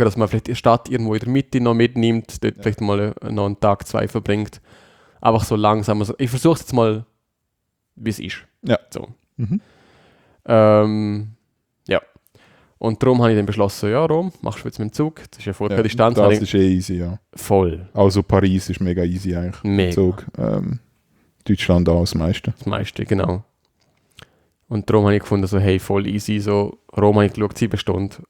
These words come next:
Speaker 1: voll
Speaker 2: Mhm.
Speaker 1: geil.
Speaker 2: Ja.
Speaker 1: Und du fährst wirklich auf Mailand, das ist mega angenehm und Mailand-Rom ist nochmal angenehmer. Also
Speaker 2: Mhm.
Speaker 1: das ist für italienische Verhältnisse mega teure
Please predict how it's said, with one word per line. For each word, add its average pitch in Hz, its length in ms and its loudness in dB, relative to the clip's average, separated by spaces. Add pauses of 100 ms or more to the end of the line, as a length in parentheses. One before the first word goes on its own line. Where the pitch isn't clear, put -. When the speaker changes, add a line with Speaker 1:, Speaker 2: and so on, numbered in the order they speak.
Speaker 1:
voll 98 200 -2
Speaker 2:
Mhm. 95 40 -2
Speaker 1:
geil. 90 320 2 (280)
Speaker 2:
Ja. 101 140 -2 (680)
Speaker 1:
Und 117 160 -8
du - 40 -6
fährst 110 220 2
wirklich 113 200 0
auf 104 80 0
Mailand, 104 500 4
das 104 120 0
ist - 100 -6
mega 101 400 2
angenehm 101 640 -2
und 98 360 -6
Mailand-Rom 101 580 2
ist 104 180 -6
nochmal 98 300 2
angenehmer. 98 480 -6 (300)
Also 98 220 -4
Speaker 2:
Mhm. - 80 -4
Speaker 1:
das 101 120 -10
ist - 120 -14 (440)
für - 300 -4 (800)
italienische 123 440 0
Verhältnisse 113 480 0 (480)
mega 117 360 4
teure 110 520 -8